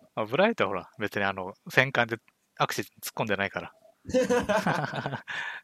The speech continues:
Speaker 1: 安全なところにいますから。
Speaker 2: え、ブラ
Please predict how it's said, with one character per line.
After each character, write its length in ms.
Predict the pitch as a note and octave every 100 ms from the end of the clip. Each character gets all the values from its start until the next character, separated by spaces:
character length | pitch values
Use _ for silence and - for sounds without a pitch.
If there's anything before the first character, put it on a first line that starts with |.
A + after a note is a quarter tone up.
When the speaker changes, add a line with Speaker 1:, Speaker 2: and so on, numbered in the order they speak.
| _ - - - -
Speaker 1:
安 220 | A#2+ A2+
全 140 | A2
な 100 | G#2+
と 80 | A2+
こ 80 | G2+
ろ 60 |
に 60 | F2+
い 20 |
ま 100 | F2
す 80 | -
か 80 | -
ら。 180 | - - _ _ _ _ _ - _ _ - C4 _ _ _
Speaker 2:
え、 180 | F3+ F3+ _ C3+
ブ 200 | C#4
ラ 60 | A4+